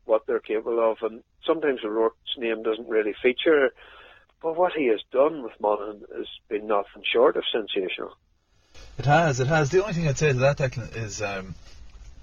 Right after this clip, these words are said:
Speaker 2: are we not holding Tyrone to a much higher standard there than we're holding Monaghan to? Like, we're, we, we've just been saying how poor Tyrone are, and yet Monaghan beat them by a point or two, and Monaghan were sensational.
Speaker 1: Yes, but a Monaghan team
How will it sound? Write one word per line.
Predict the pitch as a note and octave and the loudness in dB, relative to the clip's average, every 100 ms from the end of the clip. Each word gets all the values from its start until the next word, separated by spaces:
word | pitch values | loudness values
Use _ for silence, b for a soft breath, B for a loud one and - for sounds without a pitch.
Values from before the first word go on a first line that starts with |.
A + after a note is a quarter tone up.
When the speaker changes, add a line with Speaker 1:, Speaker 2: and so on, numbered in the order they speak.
| - - - | -20 -6 4
Speaker 2:
are | E3+ | 4
we | F3+ | 6
not | F#3+ | 4
holding | F3 E3+ D#3+ C#3 | 6 6 4 2
Tyrone | C#3 C#3 D3 | 2 2 0
to | B2+ B2 | 0 0
a | |
much | B2 B2 | 0 0
higher | C3+ A#2+ A2+ | 0 0 0
standard | G#2+ - A#2 B2 G#2 F2 - - | -2 -2 -2 0 -4 -8 -12 -6
there | G#2 G2+ | 0 0
than | F#2 F#2+ | -2 -4
we're | F#2+ | -4
holding | G#2 F#2+ | -6 -6
Monaghan | G2+ G#2+ G#2 F#2+ | -4 -4 -6 -8
to? | F2 | -8
Like, | F2+ F#2+ - B B - | -6 -6 -6 B B -6
we're, | A2 | -4
we, | A#2 - | -6 -8
we've | A#2+ A2+ | -8 -6
just | B2+ B2+ | -4 -4
been | C#3+ | -4
saying | C#3 C3 | 0 0
how | B2 A#2 - | 0 -2 0
poor | A#2 | 0
Tyrone | A2+ G#2+ A2 A2+ | 2 0 -2 0
are, | G#2+ E2+ | -2 -2
and | G2 | -4
yet | G2+ | -4
Monaghan | A2+ A#2 A2+ A2 F2+ - | -2 -2 -2 -6 -8 -4
beat | A#2 | -4
them | A2 | -4
by | G#2 F#2+ | -2 -2
a | |
point | F2 A2+ - | -2 -4 -4
or | G2+ | -6
two, | G#2+ F#2 | -6 -4
and | F2+ | -6
Monaghan | G2 F#2+ G2 | -8 -10 -8
were | F2+ F#2 | -8 -8
sensational. | - E2+ G#2+ A2 - F2+ D#2+ b b b _ _ - | -8 -6 -4 -4 -4 -6 -8 b b b _ _ 8
Speaker 1:
Yes, | F3+ D#3+ C3 - - - | 12 12 10 2 -10 8
but | D#3+ | 12
a | D3+ | 12
Monaghan | D#3+ E3 D#3 D3 C3 | 12 12 12 10 6
team | C#3 C3 A#2+ | 6 6 4